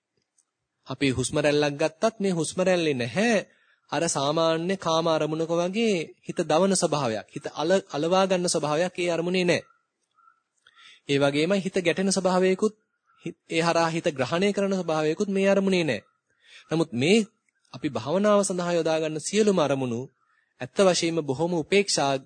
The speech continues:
සහගත මධ්‍යස්ථ අරමුණු. ඉතින් අපි තුල මේ සන්තුට්ඨි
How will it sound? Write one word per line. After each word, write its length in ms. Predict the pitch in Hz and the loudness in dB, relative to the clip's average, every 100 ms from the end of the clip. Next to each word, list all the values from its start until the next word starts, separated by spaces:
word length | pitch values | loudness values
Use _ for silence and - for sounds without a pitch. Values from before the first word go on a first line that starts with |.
| _ | _
සහගත 480 | - 101 127 175 - | -12 -8 -2 -2 0
මධ්‍යස්ථ 520 | 214 160 147 147 - 170 | 2 2 2 0 2 2
අරමුණු. 340 | 123 101 101 - _ _ _ _ _ _ _ _ _ _ _ _ - - | 0 -2 -10 -16 _ _ _ _ _ _ _ _ _ _ _ _ -20 -20
ඉතින් 220 | _ 185 160 | _ -6 -4
අපි 220 | 127 214 | -4 -2
තුල 220 | 208 196 226 220 160 - _ | 2 4 6 4 4 -2 _
මේ 180 | 165 190 | -4 -2
සන්තුට්ඨි 640 | - 123 139 190 196 - | -2 -4 -2 -4 -2 -2